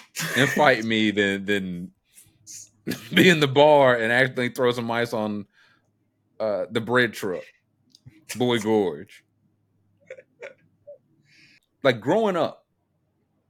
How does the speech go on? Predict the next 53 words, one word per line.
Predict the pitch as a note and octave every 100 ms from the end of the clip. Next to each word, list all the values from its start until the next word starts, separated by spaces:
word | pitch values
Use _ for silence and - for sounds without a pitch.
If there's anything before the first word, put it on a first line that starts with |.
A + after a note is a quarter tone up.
| _ -
this | C3+ G#3
is | F3+
what | D#3+
I | C#3+
thought, | C3+ C#3 C3+
and | A2
I | A2+
was | A2+
like, |
I | G2
don't | F3
know | C3
how | B2
much | A#2 A2
of | G2+
it | G2
was | E2+ E2 D#2 D2+ - _ _ _ -
the, | E2 E2 F#2 -
like, | F#2 -
the | E2
sports | - A2+ A#2+ A#2
media | G#2+ A2+
and | G#2+
all | G2 G2+
that. | F#2
It |
was | F2+
like, | F2+ E2
"Oh, | F#2+ C#2+ -
if | D2+
you | A#2
retire | B2 - A2 G2+
without | F2+ F2+ F2+ D#2+
a |
ring, | D2+ E2 D2 C2 B1 _ _ _ _ _ _ _ _ -
it | E2
was | D#2
a | C#2
failure." | - D2 B1+ A1+ G#1+ - - _ _ _ _ _ _ _ _ _ _ _ _ -
And | E2+
that's | F#2+ G#2+
just | G#2
what | F#2+ G#2
I | G2+
thought. | G2 B2+ G2
And | F#2+
the | F2+
more | G2+ D3+
I | F#3
grew | C#3+ E3+
up, | E3+
I |
was, | B2+